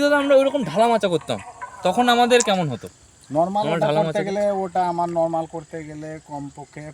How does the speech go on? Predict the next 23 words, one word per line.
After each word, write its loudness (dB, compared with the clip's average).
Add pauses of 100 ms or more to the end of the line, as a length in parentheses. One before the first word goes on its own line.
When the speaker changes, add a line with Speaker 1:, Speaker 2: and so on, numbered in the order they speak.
Speaker 2:
পাঁচ -2
হাজার -10
টাকার -14
মতো -18 (120)
বাঁশ -10 (120)
লাগতো। -20 (360)
Speaker 1:
তার 6
মানে 6 (160)
নরমালটা 8
করতে -2
গেলে 8
পাঁচ 4
হাজার 2
টাকা 6
লাগতো, 2 (200)
এটা 4
করাতে 6
দু -2
হাজার 4
টাকা 0
বেড়েছে, 4 (320)
but 6 (320)
অনেকটা -2